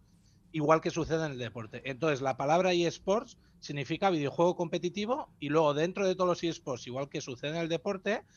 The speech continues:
hay diferentes eSports que son, eh,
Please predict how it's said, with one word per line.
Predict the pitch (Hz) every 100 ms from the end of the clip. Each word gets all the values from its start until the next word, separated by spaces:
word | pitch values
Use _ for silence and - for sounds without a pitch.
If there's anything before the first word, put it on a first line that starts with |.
| - - _
hay | 160 175
diferentes | 175 175 170 180 185 139 - 175
eSports | 175 170 - 196 196 208 - - _ - -
que | 147
son, | - 160 170 -
eh, | 147 139 131 127 127 131